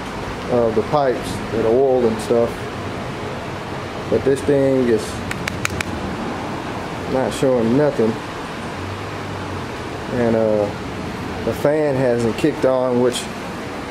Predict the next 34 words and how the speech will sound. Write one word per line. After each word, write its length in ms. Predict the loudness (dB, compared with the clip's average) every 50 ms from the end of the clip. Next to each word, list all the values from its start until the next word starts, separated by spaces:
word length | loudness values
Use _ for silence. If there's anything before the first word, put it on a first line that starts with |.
| -8 -8 -4 -2 0
I 100 | 4 4
need 300 | 6 6 6 4 4 4
to 60 | 4
get 220 | 4 2 2 2
my 140 | 2 2 2
heat 280 | 4 4 4 4 4 2
gun, 420 | 2 4 4 4 4 2 2 2 0 -2 -4 -6 -6 -2
temp 260 | 0 0 0 2 2 2
gun, 400 | 2 2 4 2 2 4 4 4
and 180 | 4 2 2
see, 440 | 2 2 4 6 6 6 6 6 6
uh, 160 | 6 4 4
what 180 | 4 4 2 2
the 60 | 0 0
temp 300 | 2 2 2 2 4 2
is 120 | 2 2 2
going 320 | 2 2 4 4 4 4
on. 340 | 4 4 2 2 2 0 -2 -4 -8 -8 -2 2 4
Ooh, 80 | 6
look 200 | 8 6 6 6
at 60 | 6 4
that 140 | 4 2
spider 400 | 0 0 2 2 4 4 4 2
come 240 | 2 2 2 2 4
down. 280 | 4 4 4 2 2 0 -2 -6 -10 -10 -10 -10 -10 -2 0
He's 160 | 2 4 4
like, 160 | 4 4 4
"I'm 180 | 4 4 4 4
out 220 | 4 4 4 4
of 60 | 4 6
here, 200 | 6 6 6 6
it's 100 | 4 2
too 160 | 2 4 4
hot." 280 | 4 4 4 4 2